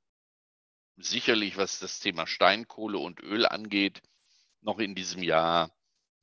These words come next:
äh, positiv, äh, aufgelöst werden können. Sprich, wir werden dann, äh, nichts mehr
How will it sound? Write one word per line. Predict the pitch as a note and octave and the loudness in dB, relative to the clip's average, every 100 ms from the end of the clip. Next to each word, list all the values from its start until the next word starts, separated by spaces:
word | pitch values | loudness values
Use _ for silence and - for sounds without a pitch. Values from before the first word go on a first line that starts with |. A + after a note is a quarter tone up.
| _ | _
äh, | D#2+ C#2+ B1+ _ _ | -20 -20 -20 _ _
positiv, | _ A2+ F#2 F#2+ - F#2+ F2+ - - | _ -2 2 0 0 -6 -8 -10 -10
äh, | - D#2+ | -4 -2
aufgelöst | - G#2 - C3 B2+ D3 - | 0 0 0 0 2 0 0
werden | C3 C3+ - - | 2 0 -2 2
können. | C#3+ C#3 C#3 C#3+ _ _ _ _ _ _ | 4 4 0 -12 _ _ _ _ _ _
Sprich, | - - G#2+ F#2+ | -10 -2 0 0
wir | F#2 F2+ | 0 4
werden | F#2 F2 F#2 | 4 4 0
dann, | E2 E2+ F2 C#2+ | 4 4 4 -6
äh, | E2+ D2+ B1 - _ | -6 -6 -8 -20 _
nichts | E2+ G2+ - - | -10 -8 -6 -2
mehr | F2+ | 0